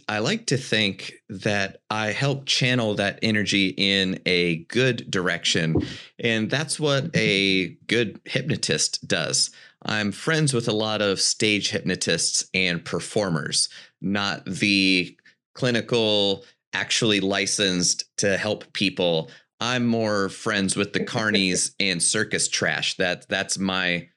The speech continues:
my level. So those guys are setting up a social dynamic to reward stepping outside of your normal,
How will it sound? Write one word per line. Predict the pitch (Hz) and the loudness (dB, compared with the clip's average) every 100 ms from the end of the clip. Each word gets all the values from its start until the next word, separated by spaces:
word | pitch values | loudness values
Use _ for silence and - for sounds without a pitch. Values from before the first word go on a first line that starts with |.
| _ | _
my | 82 98 | -4 -2
level. | 95 87 85 82 73 - - - - | 0 0 0 -2 -2 -8 -16 -16 -12
So | - - 107 101 - | -4 0 0 -2 -6
those | 98 - 190 226 175 | -8 -2 0 0 -2
guys | - 90 82 82 85 - - | -4 -2 -2 0 0 -4 -6
are | 113 110 107 101 98 | -4 -2 0 -2 -2
setting | - - 143 135 117 | -2 0 2 2 0
up | 113 104 | 0 -2
a | 95 | 0
social | - 131 131 110 | 2 0 0 -2
dynamic | 92 101 98 95 92 87 | 0 0 2 2 0 -2
to | - 110 95 | -2 0 0
reward | 92 90 90 120 117 92 87 82 - - - - _ _ _ _ | 0 0 -2 -2 0 0 -2 -4 -14 -20 -20 -20 _ _ _ _
stepping | - - 113 113 107 101 | -4 -2 -2 0 0 -2
outside | - - 113 101 95 95 | -2 -2 -2 -2 -2 -2
of | - 98 95 87 | -2 -2 -2 0
your | 95 95 | 0 2
normal, | 98 107 110 101 98 92 87 85 | 0 0 0 0 0 0 -2 -4